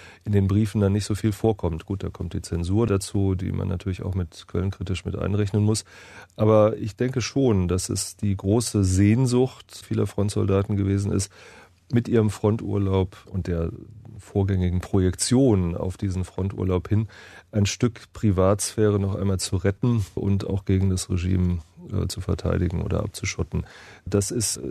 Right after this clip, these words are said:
sehr häufig misslungen. Wir wissen von Suiziden, wir wissen von Devianzen, von unerlaubtem Entfernen dann, äh, von der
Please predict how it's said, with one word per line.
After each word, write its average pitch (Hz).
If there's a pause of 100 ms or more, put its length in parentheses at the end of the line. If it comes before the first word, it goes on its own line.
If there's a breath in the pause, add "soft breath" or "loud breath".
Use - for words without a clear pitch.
(160)
sehr 101
häufig 104
misslungen. 101
Wir 87
wissen 95
von 90
Suiziden, 98
wir 90
wissen 92
von 90
Devianzen, 101
von 90
unerlaubtem 95
Entfernen 107
dann, 101
äh, 95
von 92
der 92